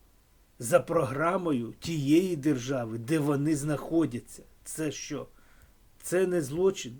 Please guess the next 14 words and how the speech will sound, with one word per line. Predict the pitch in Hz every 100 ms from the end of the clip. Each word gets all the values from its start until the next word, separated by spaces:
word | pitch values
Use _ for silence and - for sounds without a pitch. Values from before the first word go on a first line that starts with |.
| - _
як | 156 127 -
перший, | - 170 190 - - 170 -
як | 143 135 120
другий, | 117 151 180 135 127 -
так | - 143 -
третій. | 147 147 113 - - - - - -
Далі | 120 160 170 165 113 - - - -
вони | 127 165 170 170 180 190 127 - - - -
вкрали | - - 160 156 175 160 131 -
житло | 143 131 165 - 143 165 170
і | 143
поселилися | 127 143 - 156 147 175 170 151 147 135
в | 131
житлах | 113 143 135 151 170 156